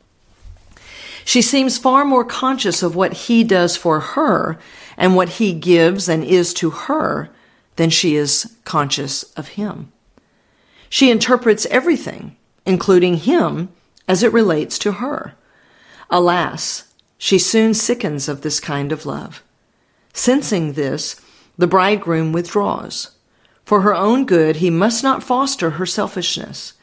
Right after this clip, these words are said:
His wisdom works a change. There is a progression and purifying of her love. She comes at last to say, quote, "I am my beloved's, and my beloved is mine." End quote.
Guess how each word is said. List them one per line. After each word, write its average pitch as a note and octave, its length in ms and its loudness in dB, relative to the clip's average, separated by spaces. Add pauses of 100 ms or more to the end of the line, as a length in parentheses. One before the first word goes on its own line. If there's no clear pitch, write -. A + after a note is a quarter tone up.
(340)
His E3+ 220 -2
wisdom D#3+ 480 0
works D3+ 460 -6
a D#3+ 100 -6
change. E3 640 -8 (640)
There G3 160 6
is G3+ 100 2
a G#3 120 4
progression G3 640 0
and D3+ 100 -6
purifying D#3 640 0
of C#3+ 140 -6
her F3+ 120 -2
love. G#3 460 -2 (540)
She - 160 0
comes C4+ 320 2
at G#3+ 100 2
last A3+ 440 0
to A3+ 100 0
say, - 560 -4 (640)
quote, D#3 540 -2 (560)
"I F3+ 140 2
am D#3+ 200 0
my D3 160 -2
beloved's, D3+ 720 -2 (160)
and D#3+ 140 -2
my D3 160 -2
beloved C#3+ 600 -2 (140)
is D#3+ 220 -4
mine." F3+ 480 -6 (480)
End D#3+ 260 2
quote. - 440 -8